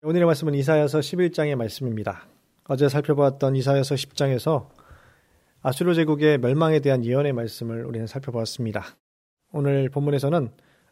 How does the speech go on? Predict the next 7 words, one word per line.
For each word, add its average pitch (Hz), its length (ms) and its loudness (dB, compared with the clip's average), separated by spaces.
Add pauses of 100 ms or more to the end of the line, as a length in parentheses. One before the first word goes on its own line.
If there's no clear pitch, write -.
새로운 196 420 4
왕국, 131 560 0 (640)
새로운 190 340 -2
나라가 151 340 2
일어나게 151 380 0
될 127 140 -4
것인데 131 880 -4